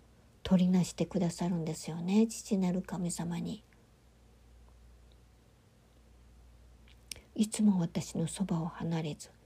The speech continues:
私と共に歩んでくださる聖霊様、本当に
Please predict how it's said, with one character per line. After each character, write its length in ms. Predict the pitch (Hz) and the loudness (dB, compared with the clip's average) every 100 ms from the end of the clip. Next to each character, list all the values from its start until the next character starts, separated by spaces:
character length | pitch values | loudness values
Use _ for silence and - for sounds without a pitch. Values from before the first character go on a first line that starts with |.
| - - - - - - - - - - - - - | -20 -20 -20 -20 -20 -20 -20 -20 -20 -20 -20 -20 -10
私 360 | - 180 160 | -6 -4 -4
と 100 | - | -4
共 280 | - 185 226 | 0 4 6
に 120 | 214 | 6
歩 240 | 180 175 175 | 4 2 0
ん 60 | |
で 120 | 196 - | -2 -4
く 120 | - | -4
だ 140 | - | -6
さ 180 | - - | -6 -6
る 100 | - | -6
聖 280 | - - 190 | -6 -4 -2
霊 140 | 196 185 | -2 -4
様、 400 | 170 170 190 - - - - - - - - - - _ _ _ _ _ _ _ - - - - - - - | -6 -6 -8 -12 -20 -20 -20 -20 -20 -20 -20 -20 -20 _ _ _ _ _ _ _ -20 -20 -20 -20 -20 -20 -20
本 280 | - 202 202 - - | -6 -2 -2 -4 -2
当 100 | 175 | 0
に 300 | 175 208 | 0 -2